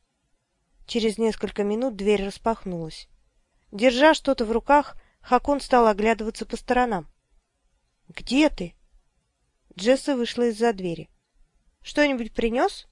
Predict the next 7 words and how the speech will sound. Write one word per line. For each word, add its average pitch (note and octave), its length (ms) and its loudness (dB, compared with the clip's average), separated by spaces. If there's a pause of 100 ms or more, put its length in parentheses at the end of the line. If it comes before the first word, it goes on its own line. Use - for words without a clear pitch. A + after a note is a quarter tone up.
(880)
Удивлённый A3 680 -2
Хакон A3 440 -4
положил G3 400 -2
перед F3 340 -4
ней G3 140 -4
еду. E3 360 -8 (1000)
"Значит, A3+ 540 -2